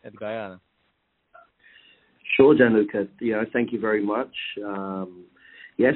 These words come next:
Speaker 2: I'm, I'm, I'm currently working for the Guyana Football Federation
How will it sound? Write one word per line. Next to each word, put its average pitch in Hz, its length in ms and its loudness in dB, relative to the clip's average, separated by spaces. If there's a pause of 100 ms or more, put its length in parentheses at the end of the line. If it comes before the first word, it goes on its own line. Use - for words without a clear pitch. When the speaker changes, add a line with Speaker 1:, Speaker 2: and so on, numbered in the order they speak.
Speaker 2:
I'm, 107 320 -2
I'm, 98 240 -8
I'm 98 140 -10
currently 104 400 -4
working 98 460 -6 (120)
for 95 120 -2
the 90 440 -2 (140)
Guyana 92 800 -2 (160)
Football 98 260 -2
Federation 113 720 2